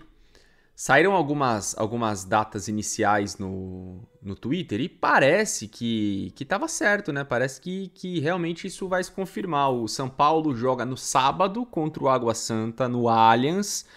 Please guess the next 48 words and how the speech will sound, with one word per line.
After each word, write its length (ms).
O 60
Corinthians 340
joga 220
domingo 420
no 80
Ituano, 420
é, 280
no, 200
domingo 360
na 160
Neoquímica 560
contra 300
o 20
Ituano 340
e 60
o 20
Palmeiras 380
segunda-feira 760
contra 220
o 40
São 140
Bernardo, 520
também 300
no 120
Allianz. 420
Né? 100
Aquele 240
acordo 580
que 120
as 100
diretorias 480
tinham 180
traçado, 920
né? 220
Teve 220
um 40
momento 320
que 60
o 60
Rogério 300
até 140
desconversou, 540
dizendo 320
que 80
não 140
sabia 580
disso, 720
que... 360